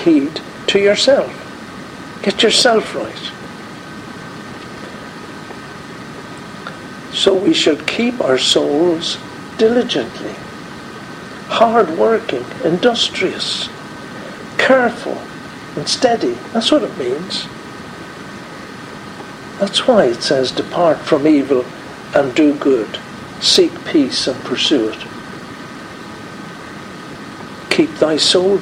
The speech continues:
diligently. I like in, in First Peter one, verse ten, there's a passage, and it says, about the prophets of old, when they were writing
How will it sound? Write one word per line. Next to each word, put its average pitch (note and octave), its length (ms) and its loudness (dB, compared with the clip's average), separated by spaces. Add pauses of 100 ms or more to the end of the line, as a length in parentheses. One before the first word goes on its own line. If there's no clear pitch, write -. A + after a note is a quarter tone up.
diligently. G#3 680 0 (1300)
I A3+ 80 8
like C4+ 320 6 (240)
in, F3 100 6 (200)
in E3 120 6
First - 360 2
Peter F#3+ 300 4
one, D#3 420 4
verse D3 320 4
ten, D3 340 4 (760)
there's D#3+ 320 2
a - 40 -12 (560)
passage, - 540 2 (340)
and D3 200 6
it C#3 100 -8
says, E3+ 440 4 (1080)
about - 260 4
the - 80 -2
prophets - 480 2
of D3 120 2
old, D3+ 380 4 (1900)
when E3+ 160 6
they E3 80 6
were D#3+ 160 4
writing G#3 520 6